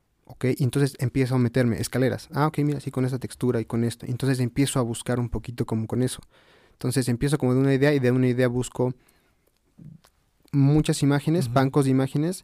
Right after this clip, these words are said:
Speaker 2: Ujú.
Speaker 1: que me lleve a lo más fiel que yo pueda interpretar esa idea.
Speaker 2: Oye, y dentro de todo este proceso de,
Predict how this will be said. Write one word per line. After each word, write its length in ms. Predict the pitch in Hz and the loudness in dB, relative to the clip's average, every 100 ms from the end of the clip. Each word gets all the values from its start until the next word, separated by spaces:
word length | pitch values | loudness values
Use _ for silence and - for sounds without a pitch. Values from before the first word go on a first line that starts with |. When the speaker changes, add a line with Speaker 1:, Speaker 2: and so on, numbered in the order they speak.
| - | -14
Speaker 2:
Ujú. 240 | 113 110 | -12 -6
Speaker 1:
que 120 | 123 120 | 0 2
me 120 | 117 | 4
lleve 260 | 127 135 | 4 4
a 60 | 139 | 4
lo 140 | 120 | 2
más 340 | 113 123 127 - | 2 0 -2 -8
fiel 460 | - - 131 135 | -14 -4 -2 -2
que 120 | 135 120 | -4 -4
yo 340 | 120 117 117 - _ _ _ _ _ | -2 -2 -4 -10 _ _ _ _ _
pueda 260 | - 123 120 | 0 2 2
interpretar 500 | 117 113 117 110 110 | 2 -2 -6 -4 -4
esa 180 | 104 113 | -4 -6
idea. 220 | 110 - _ _ - | -8 -10 _ _ 0
Speaker 2:
Oye, 320 | 175 190 175 | 2 2 -2
y 240 | 165 170 170 _ _ 147 - - | -4 -6 -8 _ _ -20 -20 -6
dentro 260 | 147 151 160 | -4 2 2
de 80 | |
todo 160 | 156 196 | 2 0
este 160 | 196 170 | 0 -6
proceso 540 | 160 151 170 170 160 | -6 -4 -4 0 2
de, 320 | 131 113 104 | 2 0 -2